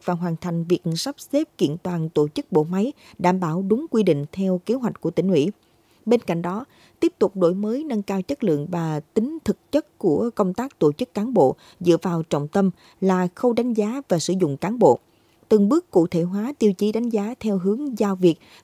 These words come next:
và có sản phẩm cụ thể, công khai kết quả thực hiện nhiệm vụ của cán bộ, nhất là cán bộ lãnh đạo, quản lý các cấp, để cán bộ, đảng viên và nhân dân theo dõi, giám sát. Đồng thời tiếp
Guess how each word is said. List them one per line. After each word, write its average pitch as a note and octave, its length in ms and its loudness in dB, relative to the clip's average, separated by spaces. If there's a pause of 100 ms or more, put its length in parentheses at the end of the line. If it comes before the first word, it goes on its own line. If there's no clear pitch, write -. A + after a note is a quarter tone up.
và E3+ 240 -2
có E3+ 140 -4
sản F3 260 -2
phẩm E3 180 -2
cụ D#3 200 0
thể, D3+ 280 -4 (340)
công G#3+ 160 0
khai G3+ 280 -6
kết - 200 -12
quả F#3 140 -2
thực G3 200 -6
hiện E3 180 -2
nhiệm D#3+ 180 -4
vụ D#3 220 2
của C#3 160 -4
cán B3 260 -8
bộ, D3+ 200 6 (240)
nhất D4 160 -4
là E3+ 200 0
cán B3 260 -6
bộ D#3+ 120 2
lãnh D3+ 220 -2
đạo, C#3+ 300 -6
quản D3+ 160 -4
lý F#3 140 -2
các - 240 -10
cấp, D4+ 160 -4 (300)
để F3+ 140 4
cán B3 300 -8
bộ, F3+ 140 4
đảng E3 220 -4
viên A#3 240 -2
và E3 100 -2
nhân F3+ 280 -2
dân F#3 240 0
theo F#3 220 -4
dõi, D3+ 240 -4
giám G3 140 -2
sát. A3 280 -4 (380)
Đồng G3+ 200 2
thời F#3+ 220 -2
tiếp E4 200 0